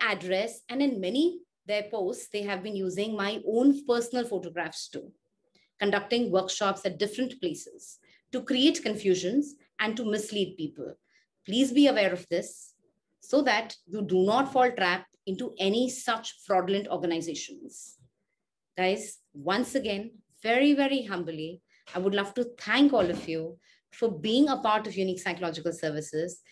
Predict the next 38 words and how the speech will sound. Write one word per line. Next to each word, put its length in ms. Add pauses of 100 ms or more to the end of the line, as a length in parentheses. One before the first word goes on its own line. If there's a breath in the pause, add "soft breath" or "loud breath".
(200 soft breath)
And 120
I 60
really, 420
really 280
hope 200
and 140
pray 220
that 240
together, 500 (360)
this 180
family 640
continues 440
to 120
grow 260
many, 340
many 240
folds. 520 (480 soft breath)
Please 260
come, 540
feel 220
free 440
to 120
share 300
your 120
ideas 460
with 160
us. 340 (340 soft breath)
Let 160
us 160 (100)
all 300
work 260
together. 520 (380 soft breath)
I'm 240
waiting 360
to 60
work 300
with 140
such 220